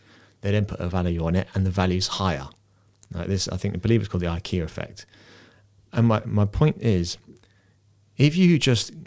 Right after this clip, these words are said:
try to give someone, I think this is my, what I get from it. If you try and just give someone the solution, they're not gonna value it as much as your,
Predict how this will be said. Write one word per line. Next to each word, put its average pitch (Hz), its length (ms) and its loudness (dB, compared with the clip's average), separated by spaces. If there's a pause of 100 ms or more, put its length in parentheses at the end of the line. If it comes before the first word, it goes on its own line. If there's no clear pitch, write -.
(220)
try 110 200 2
to - 120 -2
give 110 280 0
someone, 85 460 -4 (220)
I 113 160 0
think 80 220 -4
this 101 160 -2
is - 60 -4
my, 98 100 2
what 85 180 -2
I 85 40 -6
get - 180 -10
from 80 160 -14
it. 73 100 -8
If 104 80 -4
you 156 60 2
try 165 180 -2
and 135 60 0
just 104 160 -2
give 113 160 4
someone 92 300 -2
the 82 60 -4
solution, 90 680 -4 (840)
they're 117 180 6
not - 160 2
gonna 110 180 2
value 101 320 2
it - 60 -4
as 85 120 -8
much 90 300 -2
as 85 280 -4 (640)
your, 98 640 0